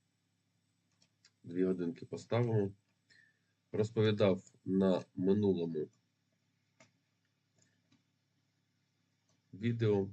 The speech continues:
з приводу корекції. Ну, скажімо так, е, дивіться, бачите, бокова зона, вона теж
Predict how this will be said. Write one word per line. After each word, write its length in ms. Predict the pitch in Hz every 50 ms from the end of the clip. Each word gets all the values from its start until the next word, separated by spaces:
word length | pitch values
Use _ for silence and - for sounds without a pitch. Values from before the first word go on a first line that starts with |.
| - - -
з 120 | - -
приводу 560 | - - 95 95 92 90 87 82 85 85 85 - _ _ _ _ _ _ _ _ -
корекції. 720 | - 95 95 113 127 123 123 - - 107 101 95 95 98 - _ _ _ _ -
Ну, 280 | 101 107 107 101 98 - _ -
скажімо 460 | - - - 101 95 98 95 95 92
так, 260 | - - 78 76 - _ _ -
е, 320 | 98 87 82 80 80 78 76
дивіться, 420 | 80 82 92 87 78 - - -
бачите, 400 | 80 95 104 104 - - - - - _ _ _ _ _ _ _ _
бокова 400 | 98 95 - 107 95 95 87 80
зона, 420 | 80 - 101 110 110 101 90 - - - _ _ _
вона 240 | - 87 87 90 87
теж 400 | - - 95 98 98 95 98 -